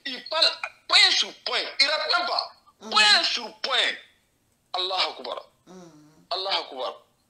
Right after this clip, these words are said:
Speaker 1: Ma sœur Sissoko, wallahi, billahi, tallahi, on t'apprécie.
Speaker 2: Mhm.
Speaker 1: On t'app-, je vous, je vous dis que s'il y avait au moins dix Guinéens comme toi,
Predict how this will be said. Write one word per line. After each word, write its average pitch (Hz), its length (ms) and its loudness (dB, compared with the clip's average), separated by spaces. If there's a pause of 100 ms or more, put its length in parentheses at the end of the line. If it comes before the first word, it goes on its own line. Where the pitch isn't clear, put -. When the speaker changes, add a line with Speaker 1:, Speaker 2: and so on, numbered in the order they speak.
(140)
Speaker 1:
Ma 233 120 -2
sœur 254 220 2
Sissoko, - 440 2
wallahi, 165 360 0
billahi, 143 260 -6
tallahi, 131 440 -6 (800)
on 170 120 -8
t'apprécie. 175 680 2 (580)
Speaker 2:
Mhm. 180 400 -20 (400)
Speaker 1:
On 190 120 -6
t'app-, 196 260 -2
je 208 100 -4
vous, 202 180 -6
je 196 300 0
vous 202 100 -10
dis 240 120 -2
que 180 180 4
s'il - 260 -2
y 175 40 -2
avait 151 540 -4 (400)
au 165 100 -8 (100)
moins 196 180 -4 (100)
dix 233 220 -4
Guinéens 165 420 -2
comme 185 260 -8
toi, 131 400 -6